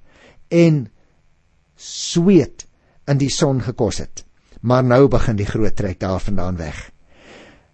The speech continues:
Hulle het, met ander woorde, van die stad wat hulle juis moes help bou, af weggetrek. Is dit nie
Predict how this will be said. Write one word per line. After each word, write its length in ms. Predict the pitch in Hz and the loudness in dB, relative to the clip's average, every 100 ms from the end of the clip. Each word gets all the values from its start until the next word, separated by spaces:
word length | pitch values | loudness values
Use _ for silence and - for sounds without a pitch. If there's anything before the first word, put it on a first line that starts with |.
| _ _ _ _ _ _ - | _ _ _ _ _ _ -4
Hulle 200 | 127 170 | 2 4
het, 80 | 180 | 4
met 160 | 156 | 0
ander 240 | - 277 254 | 0 0 2
woorde, 340 | 110 90 92 - _ _ _ - - - | 0 -2 -8 -12 _ _ _ -20 -8 0
van 140 | 156 | 2
die 120 | 156 | 2
stad 500 | - - 247 254 - - | 0 -2 -2 -2 -6 -6
wat 240 | 107 147 165 | -2 0 2
hulle 160 | 165 | 2
juis 420 | 131 107 160 208 - | 2 2 0 0 0
moes 180 | 151 - | -2 0
help 300 | 120 131 - - - | -2 -2 2 4 4
bou, 400 | 117 117 90 71 - - - _ _ _ - | 4 2 -2 -8 -16 -18 -20 _ _ _ -6
af 300 | 120 110 - - | -4 -4 -10 -18
weggetrek. 720 | 85 104 104 98 - 80 69 - | -8 -6 -6 -8 -10 -12 -12 -2
Is 220 | 202 196 | 0 2
dit 140 | 185 | 0
nie 80 | 170 | 0